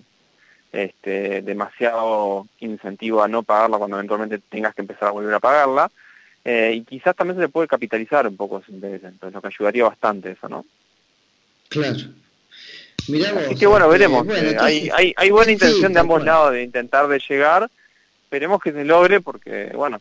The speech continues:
Speaker 1: sería medio ridículo no, no lograr un acuerdo de reestructuración cuando,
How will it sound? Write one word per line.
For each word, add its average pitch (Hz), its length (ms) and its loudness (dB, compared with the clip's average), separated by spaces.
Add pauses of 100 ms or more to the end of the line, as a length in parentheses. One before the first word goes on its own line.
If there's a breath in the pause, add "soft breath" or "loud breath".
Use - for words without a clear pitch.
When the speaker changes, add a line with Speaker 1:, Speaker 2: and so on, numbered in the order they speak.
Speaker 1:
sería 165 200 -2
medio 185 220 4
ridículo 135 800 2
no, 127 260 -2
no 135 160 0
lograr 131 180 2
un 127 160 -2
acuerdo 131 280 2
de 123 60 4
reestructuración 117 640 -4
cuando, 117 680 0